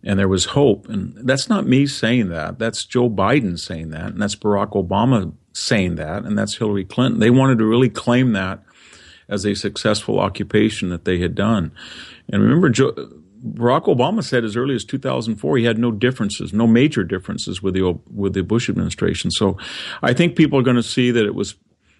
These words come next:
naive to think that you could take out a dictator and, and plant constitutionalism easily. But after that being said, Bush did not give up. He had the surge. The surge worked. Petraeus was an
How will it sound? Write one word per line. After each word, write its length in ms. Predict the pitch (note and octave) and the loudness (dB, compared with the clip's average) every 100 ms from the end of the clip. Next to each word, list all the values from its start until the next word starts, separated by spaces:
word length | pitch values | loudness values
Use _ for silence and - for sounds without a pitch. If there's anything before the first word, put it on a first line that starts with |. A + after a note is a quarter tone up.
| - | -4
naive 680 | G#2+ G#2+ A#2 B2+ C3 B2+ | 0 2 4 4 2 0
to 100 | A2+ | -6
think 320 | G2 B2 A#2 A#2 | -6 -2 -2 -4
that 140 | - | -6
you 120 | G#2+ | -6
could 220 | G2+ F2+ | -6 -8
take 240 | - A2 A2 | -2 -2 0
out 120 | G#2 | -2
a 80 | F#2+ | -2
dictator 560 | F2 G#2+ - G#2+ G#2+ | -2 -4 0 0 0
and, 220 | G2 E2+ - | -2 -4 -8
and 320 | G2+ F2 - | -6 -6 -6
plant 380 | - G#2 - - | 0 0 0 -4
constitutionalism 1160 | A2+ G#2 - - A2 - G2+ G2+ G#2 G2+ - - - - _ - | -4 -4 -6 -4 -4 -2 -2 -2 -2 -4 -6 -14 -20 -20 _ 4
easily. 680 | A2+ A2 A#2+ A#2+ B2 C3+ A2+ | 4 6 4 4 2 0 -2
But 300 | A#2 G2+ F#2 | -4 -2 0
after 320 | A#2+ A2+ - | -2 -4 -6
that 320 | G2 A2 A2 A2 | -6 -2 -2 -2
being 160 | G#2 | -4
said, 400 | F#2+ A#2+ A#2 G#2+ | -2 -2 -2 -4
Bush 420 | G#2+ A2+ - - - _ _ _ _ | -2 -2 -4 -12 -16 _ _ _ _
did 160 | A2+ G2 | -2 0
not 240 | G#2 G#2 | 0 0
give 200 | A2 G#2+ | -2 0
up. 260 | A2+ A#2 - | 0 -2 -2
He 280 | G2+ F#2+ F#2 | 2 2 2
had 180 | A2 | 0
the 80 | G2 | 0
surge. 460 | - - A2 A#2 - | -2 0 0 0 -2
The 80 | - | -6
surge 360 | - G#2 F#2 | -2 -2 0
worked. 440 | G2 A2+ A#2 G2+ - | 2 2 2 -6 -8
Petraeus 580 | F2+ - G#2+ A2 G#2+ | -6 0 2 2 0
was 160 | F#2+ F2+ | -6 -4
an 100 | F2 | -6